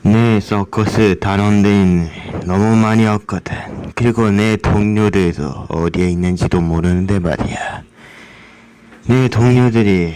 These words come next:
몇 명 실종되었거든. 그게 누구일까? 그 너랑 똑같이 생긴 놈이 내 동료들의 힘을 흡수하기 위해 나를 찾고 다닌다고.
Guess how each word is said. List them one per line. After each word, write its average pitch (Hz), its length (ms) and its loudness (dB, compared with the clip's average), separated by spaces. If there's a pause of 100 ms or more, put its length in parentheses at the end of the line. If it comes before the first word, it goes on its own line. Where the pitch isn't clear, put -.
(160)
몇 90 220 0
명 92 320 0
실종되었거든. 85 1120 -4 (1160)
그게 123 260 2
누구일까? 95 1000 0 (520)
그 - 80 -2
너랑 101 500 2
똑같이 107 400 -4
생긴 113 460 2
놈이 98 320 2 (1000)
내 95 180 -2
동료들의 98 640 2
힘을 90 500 0
흡수하기 90 680 -4
위해 76 260 -6 (140)
나를 80 240 -4
찾고 - 380 -6
다닌다고. - 760 -4